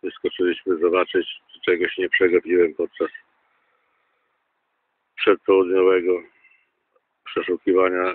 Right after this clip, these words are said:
zagajników. No i okazuje się, że jest. Ja tu znalazłem jednego, prawdziweczka.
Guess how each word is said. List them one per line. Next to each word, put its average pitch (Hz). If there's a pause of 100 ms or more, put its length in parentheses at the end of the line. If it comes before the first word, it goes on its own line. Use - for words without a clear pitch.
(360)
zagajników. 87 (240)
No 87
i 90
okazuje 87
się, 92
że 90
jest. 82 (1200)
Ja 85
tu 80
znalazłem 82
jednego, 87 (300)
prawdziweczka. 87